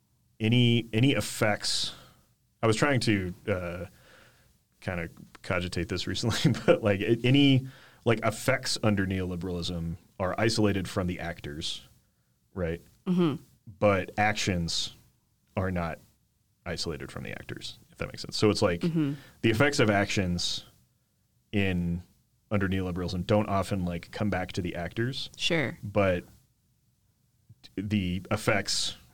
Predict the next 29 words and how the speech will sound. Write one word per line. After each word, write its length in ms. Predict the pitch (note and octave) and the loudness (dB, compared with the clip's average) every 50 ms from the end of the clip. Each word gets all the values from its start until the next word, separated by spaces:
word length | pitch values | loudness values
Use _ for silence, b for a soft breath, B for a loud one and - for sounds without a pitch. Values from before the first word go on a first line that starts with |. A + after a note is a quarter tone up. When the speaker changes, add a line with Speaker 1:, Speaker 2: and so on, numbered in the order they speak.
| B B B B B B _ _ _ _ _ _ _ _ _ _ _ - | B B B B B B _ _ _ _ _ _ _ _ _ _ _ -4
Speaker 1:
happening 380 | - A2+ G#2 A2 G2+ F#2+ F#2 F2 | -4 0 0 2 0 0 0 -2
to 120 | - F#2+ | -2 -4
a 40 | F2 | -2
person, 380 | - G2 F2+ F2 - F#2 F2 | -2 -4 -4 -4 -4 -4 -4
like, 260 | E2+ E2+ E2+ E2+ - - - - | -4 -4 -6 -8 -10 -16 -20 -8
came 220 | - G#2 F#2+ E2+ | -4 -4 -4 -4
from 180 | - - E2+ D2+ | -4 -6 -6 -6
nowhere, 400 | D2+ C#2+ - B1+ A#1+ - - - _ - | -8 -8 -10 -12 -12 -14 -16 -16 _ -6
right? 220 | F#2+ E2+ D#2+ - | -4 -4 -4 -4
Like, 140 | F2+ F#2+ - | -6 -2 2
there's 180 | A2 G#2 G#2+ | 2 2 2
this, 140 | A2 G2+ - | 2 2 4
like, 80 | F#3+ F3 | 4 4
Speaker 2:
Right. 280 | D#3+ C3+ - - B B B B B B B B B B B B _ _ _ _ - | 4 4 2 0 B B B B B B B B B B B B _ _ _ _ 0
Speaker 1:
There's 120 | A2+ G#2 | 0 2
this 120 | A2 G#2 A#2 | 2 0 2
infinite 360 | B2 A2+ A2 B2 G#2 G2 F2 | 2 2 2 2 0 0 0
gap 360 | F#2+ F#2+ F2+ F2 E2+ - - | -2 -2 -2 -2 -4 -4 -4
between 640 | - F#2+ - - F#2 F2 E2+ E2 D#2+ D#2 D#2+ - - _ _ _ _ _ - | -4 -4 -2 -2 -2 -2 -2 -2 -4 -6 -8 -10 -14 _ _ _ _ _ -6
cause 220 | - F#2+ F2+ F2 F2+ | -4 -2 -2 -2 -4
and 60 | F2+ | -4
effect 300 | E2+ - F2+ E2 - - | -4 -4 -4 -4 -4 -6
under 140 | E2 E2 D#2 | -8 -8 -8
neoliberalism, 460 | D#2+ D#2+ D2+ D2+ D2+ - D2 D2 - | -8 -8 -8 -10 -10 -10 -10 -8 -4
right? 80 | E3 E3+ | 0 2
Speaker 2:
Yeah. 380 | E3+ F3 F3+ E3+ C#3+ - - | 2 4 4 4 2 2 0
Speaker 1:
Because 200 | A2 G2+ G#2+ G2+ | 2 2 2 2
it's 160 | G#2 F#2+ - | 2 2 2
like, 220 | A2+ G2+ F#2 F2 | 2 2 2 0